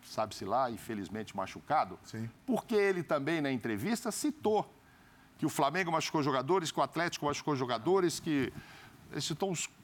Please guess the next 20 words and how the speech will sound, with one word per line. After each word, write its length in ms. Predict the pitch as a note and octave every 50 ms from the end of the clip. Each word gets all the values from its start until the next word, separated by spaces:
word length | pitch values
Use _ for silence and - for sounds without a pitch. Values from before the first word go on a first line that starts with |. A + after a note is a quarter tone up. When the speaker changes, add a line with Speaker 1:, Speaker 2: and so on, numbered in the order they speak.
| -
Speaker 1:
Corinthians 480 | D3 C3+ G#2+ G#2+ D3 G3 - - D3 C#3
machucou 320 | C3+ C3 - - D3 C#3+
jogadores, 480 | A#2 C3 A#2 G#2 F2+ G2 A#2 F3 F#3+ F#3
ele 80 | G3 G3
citou 320 | - - F3+ - C#3 -
uns 140 | - - -
quatro, 280 | - F3+ G3+ B3+ - -
cinco 240 | - D4+ C#4+ -
times. 380 | - - - G3+ A3 G3+ C#3 A#2
Ele 140 | D3+ G3+ A#3 -
se 160 | - - -
preocupa 480 | - C#4+ A3+ F3 - - C4+ A#3 A3+
com 160 | G#3+ - - C3+
isso, 320 | C#3 E3 F3 E3 - -
ele 120 | F#3 F3
fala, 260 | - - D#3+ D#3 D#3 D3+
"Não 160 | E3 E3+ D#3
sei 220 | - - - F#3
até 260 | F3+ - - F#3 D#3+
onde 500 | D3+ D3 D#3 E3 F3 F3 E3+ D3 F3 F3